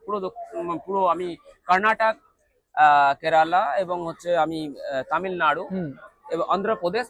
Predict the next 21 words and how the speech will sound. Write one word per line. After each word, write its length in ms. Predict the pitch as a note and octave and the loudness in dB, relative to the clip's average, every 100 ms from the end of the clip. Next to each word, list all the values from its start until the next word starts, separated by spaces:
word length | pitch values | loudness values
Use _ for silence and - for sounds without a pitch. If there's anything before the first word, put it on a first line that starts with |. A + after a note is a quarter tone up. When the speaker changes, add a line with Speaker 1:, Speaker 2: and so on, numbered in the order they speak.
| - | -4
Speaker 1:
তেলেঙ্গানা, 520 | F#3 F3+ E3 D3 G#3+ | 0 2 2 2 -2
এই 100 | G#3+ | -6
Speaker 2:
হুম। 100 | D#3+ | -2
Speaker 1:
পুরোটাকেই 440 | B3 A#3+ A3 A3 | 0 2 0 -2
আমি 160 | G3+ F#3+ | -4 -4
বোঝাচ্ছি। 460 | C#3+ C3+ C#3 - _ _ D3+ | -4 -6 -8 -16 _ _ -16
Speaker 2:
হুম। 160 | C#3 - - _ - | -16 -16 -20 _ -4
Speaker 1:
এই 120 | C#4 | -2
সমস্ত 420 | - A3 B3+ - | -2 -4 -2 0
অঞ্চলেই 420 | B3+ A#3 A#3+ C4 | 0 0 0 0
কিন্তু 300 | B3+ A3+ A#3 | -2 -6 -6
কালচার, 680 | - F#3+ F#3+ G#3+ F#3 F3 D#3+ | 0 0 0 2 4 2 0
আস্তে 280 | C#3 D#3+ G3+ | -2 -2 0
আস্তে 180 | F#3 G3 | -2 -4
ধীরে 200 | F#3 F#3+ | -4 -2
ধীরে 140 | G3 | -4
ধীরে 160 | F#3 F3 | -4 -6
ধীরে 120 | G#3+ | -4
নবজাগরণ 600 | F3 E3+ G3 G3 A3 A3+ | -2 -2 0 0 -2 -8
শুরু 260 | - A#3+ | -12 -14
হয়। 200 | D3+ F2+ | -10 -12